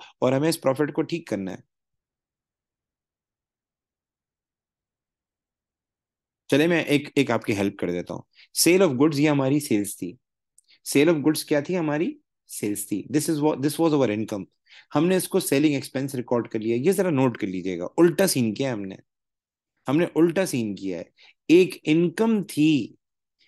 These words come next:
एक चीज हमारी इनकम थी, उसको as a expense रिकॉर्ड करके आए, अपोजिट रिकॉर्ड करके आए।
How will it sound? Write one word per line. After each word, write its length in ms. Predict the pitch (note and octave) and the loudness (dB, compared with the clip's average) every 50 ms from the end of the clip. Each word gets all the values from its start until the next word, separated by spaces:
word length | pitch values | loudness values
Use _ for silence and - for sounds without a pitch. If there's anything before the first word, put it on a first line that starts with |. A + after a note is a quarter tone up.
| _ - | _ -2
एक 200 | C#3 D#3 D3+ D3 D3+ | -2 -2 -2 -2 -4
चीज 180 | F3+ G3 E3+ | -4 -2 0
हमारी 320 | E3+ D#3 D3 D3 D#3+ F3+ E3+ | 0 0 2 2 2 2 0
इनकम 580 | - - C#3 D3 D#3 D#3 C#3+ - F#3+ F#3+ F3 D3 | -2 -2 -2 -2 -2 -2 -4 -4 -4 -4 -4 -6
थी, 380 | - C#3 C#3 C#3+ B2 - - _ _ _ | -4 -2 -2 -2 -2 -4 -6 _ _ _
उसको 380 | - C#3+ D#3 C#3+ - - F#3 F#3+ | -6 -6 -6 -6 -6 -6 -6 -6
as 280 | - - C3+ D3 D3 E3+ | -4 -2 -2 -2 0 0
a 80 | D#3 - | -2 -2
expense 540 | C#3+ C3+ - - - - F#3 G3+ A3 G3 - | -4 -6 -6 -8 -6 -4 -2 0 0 0 0
रिकॉर्ड 380 | D#3 C3+ - C#3 C3+ C3 A2+ A2+ | -2 -2 2 2 2 2 0 -4
करके 240 | B2+ A#2+ G#2+ - B2+ | -6 -6 -6 -4 -4
आए, 140 | B2 A#2+ A#2+ - | -4 -4 -4 -6
अपोजिट 480 | C#3+ C3+ C3 F3 F3+ G3 F#3+ A3+ G3+ D#3 | -8 -6 -2 -2 0 0 0 0 -2 -2
रिकॉर्ड 360 | D3+ D3 B2+ C3 B2+ B2 A2 | -2 -4 -2 -2 -4 -4 -4
करके 320 | - A#2 G#2 F#2+ - A2 G2 | -8 -10 -10 -8 -8 -8 -8
आए। 180 | G2 F#2 - | -8 -10 -12